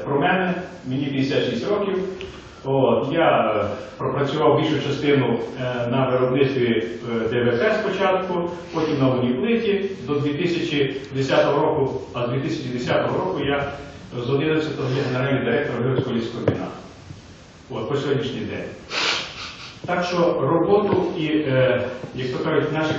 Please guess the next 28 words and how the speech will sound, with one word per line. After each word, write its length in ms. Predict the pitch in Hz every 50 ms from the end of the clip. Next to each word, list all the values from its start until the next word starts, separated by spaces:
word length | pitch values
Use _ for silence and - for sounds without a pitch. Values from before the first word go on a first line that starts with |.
| -
проблеми 480 | - 143 143 147 143 143 131 120 117 123
я 280 | 127 - - - - - -
знаю. 400 | 127 143 151 170 180 180 165 135
Я, 220 | 151 151 147 - -
правда, 380 | 139 143 139 135 127 131 127
жодного 340 | - 139 156 156 139 135 135
разу 260 | 123 123 131 131 123
ніде 320 | 120 131 135 135 139 - 117
не 200 | 123 127 123 120
обирався, 460 | 117 117 - - - - - - - - 151
ні 80 | 139 147
депутатом, 640 | 139 131 135 - 131 131 131 139 139 - 127 127 123
ні 140 | 120 120 117
місцевого 440 | 117 120 - 170 175 175 170 160
рівня, 320 | 160 160 156 156 156 - 127
ні 140 | 120 120 120
районного. 640 | 123 120 - - 175 180 185 175 160 156 156 156 156 - - - - - - -
І 60 | - 131
тому, 400 | - 185 190 214 226 240 233 - -
бачачи 540 | - - 185 - - - 160 160 147 143 151 147 - - - - -
ці 60 | 170
всі, 240 | 165 - - 165 156
е, 440 | 147 143 139 131 127 123 - - - -
питання, 360 | - - 202 202 208 - 147
я 200 | - 156 156 -
би 60 | -
хотів 320 | 139 135 - 175 175 170
трошки 260 | 165 156 156 151 151